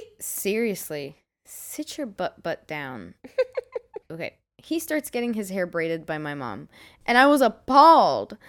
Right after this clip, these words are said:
Speaker 1: This boy is leaning everywhere, damn near kicking his feet up, chilling out, maxing, relaxing, taking breaks every twenty seconds. He once stopped mid-braids to go to a friend's house.
Speaker 2: What?
Speaker 1: Mid-braids.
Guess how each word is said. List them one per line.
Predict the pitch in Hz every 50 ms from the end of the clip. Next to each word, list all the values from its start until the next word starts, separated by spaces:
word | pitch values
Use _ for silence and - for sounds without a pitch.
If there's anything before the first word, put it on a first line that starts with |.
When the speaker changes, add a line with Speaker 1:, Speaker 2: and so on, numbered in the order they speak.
| - - _ -
Speaker 1:
This | - 330 370 -
boy | 269 226 226 220 214 208 202 202 190 -
is | 208 214 190 202
leaning | 220 220 214 208 190 185 180 -
everywhere, | - 220 247 269 226 208 170 160 151 139 131 127 139 - - - 190 185
damn | 185 220 247 254 254
near | 247 233 208 185
kicking | - - 294 285 - 311 311
his | 294 302 277 -
feet | - - 277 269 269 240
up, | 247 254 247 247 - - 226 -
chilling | - - 269 285 302 294 269
out, | 262 262 254 -
maxing, | 233 233 220 226 233 - - 247 233 233 220
relaxing, | 202 196 196 202 202 220 240 240 - - 254 247 262 262 254
taking | 247 - - 254 254 277 277 - 320 294 285 247
breaks | 214 233 220 220 214 - - - -
every | - 220 214 214 214 190
twenty | - - - - 220 247 277 311 330
seconds. | 302 - - 220 202 208 - 202 190 190 190 180 - _ - - - - - - _
He | _ - 254 269
once | 247 226 220 247 339 381 -
stopped | - - - 240 233 233 -
mid-braids | 233 233 226 254 294 269 247 214 220 208 208 202 202 202 190 185 - -
to | - 240
go | 214 233 247 285
to | 277 - - 302 - -
a | 226
friend's | 220 - - - 220 208 208 208 208 202 196
house. | 175 165 147 135 85 - - - - _ _ _ -
Speaker 2:
What? | 233 226 233 240 233 240 240 240 240 247 247 247 247 254 247 247 247 247 247 247 240 - _ - - - - - _ _ -
Speaker 1:
Mid-braids. | 254 277 302 359 392 392 359 320 370 339 - 240 240 240 320 339 349 349 339 311 294 240 196 165 160 - - - - - - -